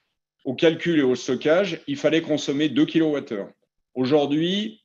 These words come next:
les installations que nous faisons, qui sont les plus, euh, avancées, sont d'un facteur un virgule un. C'est-à-dire qu'il n'y a plus que dix pour cent de pertes entre ce qui est amené à partir du réseau et ce qui, euh, rentre dans les serveurs pour utilisation, euh, pratique. Et on continue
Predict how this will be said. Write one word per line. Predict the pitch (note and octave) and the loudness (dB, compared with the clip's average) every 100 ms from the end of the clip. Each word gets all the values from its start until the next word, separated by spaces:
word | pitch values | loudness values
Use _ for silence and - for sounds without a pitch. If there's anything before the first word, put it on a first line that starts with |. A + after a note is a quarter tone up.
| _ | _
les | B2 B2 | -4 -2
installations | E3 D#3 E3 D#3 D3+ F3 D3 | -2 0 2 2 0 -6 -4
que | A#2+ | 0
nous | C#3+ | 0
faisons, | E3 E3 D3 D#3+ | 0 -2 -2 -4
qui | C#3 A2+ | -4 -6
sont | C3 | -4
les | B2 A2+ | -4 -4
plus, | - D3 C#3+ | -6 -6 -2
euh, | A#2+ A2 A2 | 0 0 -2
avancées, | B2 A#2+ - D3+ F3 F#3 _ _ _ - | -4 -6 -4 -4 -4 -6 _ _ _ -4
sont | C#3+ | 0
d'un | C#3+ | 0
facteur | C#3+ C#3+ E3+ E3+ E3 D#3+ | 0 -2 2 0 2 0
un | |
virgule | D#3+ D3+ D3 C3+ | 2 2 2 0
un. | A#2 | -2
C'est-à-dire | - G#2+ B2 | -6 -4 -2
qu'il | A#2+ | -2
n'y | A2 | -4
a | |
plus | - A2+ | -4 -4
que | |
dix | A#2+ B2 | -2 -2
pour | E3 D3+ | -4 -4
cent | - D3 | -2 -4
de | C#3 | -2
pertes | D3+ D#3+ E3+ C#3 | 0 0 0 -10
entre | A2 - A#2 | -10 -6 -6
ce | - | -4
qui | D3 | -2
est | |
amené | C#3+ D3 D3 C#3+ | -2 -2 -2 -2
à | A#2 | -2
partir | A2+ A2 B2 | -4 -4 -4
du | A#2 | -2
réseau | A#2 A#2 C3 D#3+ F3+ - _ _ | 0 0 0 -4 -4 -14 _ _
et | A#2+ | -6
ce | - | -6
qui, | - E3 D#3 | -6 -2 2
euh, | A#2 | 2
rentre | A2 D3 D#3 C3 | 0 -2 -4 -4
dans | A#2+ | -2
les | A#2+ A2 | -2 -2
serveurs | - C3+ A#2+ C#3 E3 E3 _ _ _ | -2 -6 -4 -2 -2 -4 _ _ _
pour | C#3 C#3 | -6 -4
utilisation, | C3 B2+ A#2+ B2+ B2 D#3 C#3 | -4 -4 -2 -4 -6 -6 -6
euh, | A2+ | -6
pratique. | C3 A2+ G#2+ - _ | -8 -8 -12 -16 _
Et | D#3+ | 4
on | E3 D3+ | 4 0
continue | F#3 F3+ E3+ D#3+ C#3+ F#3+ - | -2 -2 -2 -4 -4 -6 -10